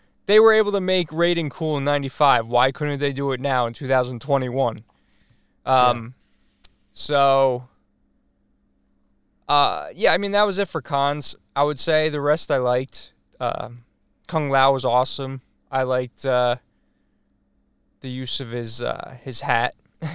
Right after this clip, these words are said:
Speaker 1: and being the saw
Speaker 2: <laughs>
Speaker 1: and cutting up the, the Bat Lady. Which,
Speaker 2: Right,
Speaker 1: I,
Speaker 2: yeah.
Speaker 1: again, I don't know if that's, if she's a character in Mortal Kombat. That's the thing. I'm not really up to date with all the characters.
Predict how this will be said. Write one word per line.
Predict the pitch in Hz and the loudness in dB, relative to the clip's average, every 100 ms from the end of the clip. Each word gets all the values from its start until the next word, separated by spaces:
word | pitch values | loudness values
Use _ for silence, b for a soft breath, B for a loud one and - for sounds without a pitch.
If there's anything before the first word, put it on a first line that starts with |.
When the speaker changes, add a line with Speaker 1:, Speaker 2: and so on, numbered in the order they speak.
| - | -6
Speaker 1:
and | 139 127 117 | -6 -6 -8
being | 139 131 127 | -6 -4 -4
the | 123 | 0
saw | 202 143 127 131 131 | 0 4 4 4 -2
Speaker 2:
<laughs> | |
Speaker 1:
and | 139 117 | -10 -6
cutting | - 135 127 | -2 -2 0
up | 123 - | -2 -2
the, | 127 120 | -2 -2
the | 123 | -6
Bat | 117 123 117 | -2 0 0
Lady. | 131 127 127 135 _ _ _ _ _ _ _ _ _ _ _ | -4 -8 -6 -10 _ _ _ _ _ _ _ _ _ _ _
Which, | - 135 | 0 0
Speaker 2:
Right, | 123 | 2
Speaker 1:
I, | 175 | 2
Speaker 2:
yeah. | 160 | 4
Speaker 1:
again, | 160 180 | 4 4
I | 143 160 | 4 4
don't | 180 | 4
know | 180 | 2
if | 170 | 2
that's, | - 156 151 - - 156 | 2 0 2 -8 -8 -12
if | 135 | -8
she's | - 156 147 | -6 -6 -4
a | 160 | -4
character | 170 160 165 170 165 | 0 2 0 -4 -6
in | 165 | -4
Mortal | 165 165 | -4 -2
Kombat. | 175 170 170 160 - | -4 -4 -2 -4 0
That's | 151 - | -2 -2
the | 139 | -8
thing. | 151 139 | -4 -2
I'm | 131 135 | -2 0
not | 143 135 | 0 0
really | 143 143 117 | -2 -4 -4
up | - | -6
to | 135 | -8
date | 123 131 | -6 -4
with | 120 | -6
all | - 127 131 | -4 0 0
the | 139 | 0
characters. | 160 147 151 160 156 156 | 0 0 0 -8 -8 -10